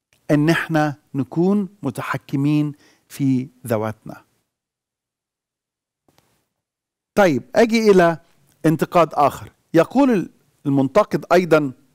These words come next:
"كيف لإلهكم؟ هو إله أن يكون إله المحبة، وتقولون أنه هو إله المحبة، أن يحرض أتباعه على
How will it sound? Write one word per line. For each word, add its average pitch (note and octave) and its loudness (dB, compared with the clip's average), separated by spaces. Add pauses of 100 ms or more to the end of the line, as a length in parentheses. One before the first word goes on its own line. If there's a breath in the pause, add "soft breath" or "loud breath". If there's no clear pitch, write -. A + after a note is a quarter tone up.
(1040 loud breath)
"كيف A#3+ 2
لإلهكم؟ D3+ 2 (720 soft breath)
هو F#3 6
إله F#3+ 4
أن E3 0
يكون G#3+ 0
إله F3 2
المحبة، B2+ -4 (840)
وتقولون A#3 2
أنه D3 0
هو C3 0
إله B2 2
المحبة، A2+ -6 (380 loud breath)
أن F#3+ 2
يحرض B3+ 0
أتباعه F3 2
على E3+ 2